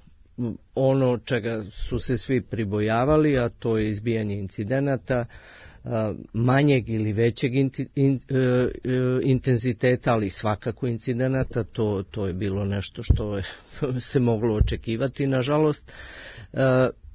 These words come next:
kriza trenutno završena, ali ništa nije gotovo.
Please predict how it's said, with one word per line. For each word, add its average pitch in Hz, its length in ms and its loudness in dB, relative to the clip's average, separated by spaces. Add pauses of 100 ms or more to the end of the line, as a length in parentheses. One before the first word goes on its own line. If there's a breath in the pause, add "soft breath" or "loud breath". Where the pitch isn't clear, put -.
(460)
kriza 143 520 4 (600)
trenutno 170 640 2
završena, 160 840 2
ali 110 640 0
ništa 98 500 -4
nije 110 320 0
gotovo. 120 460 -2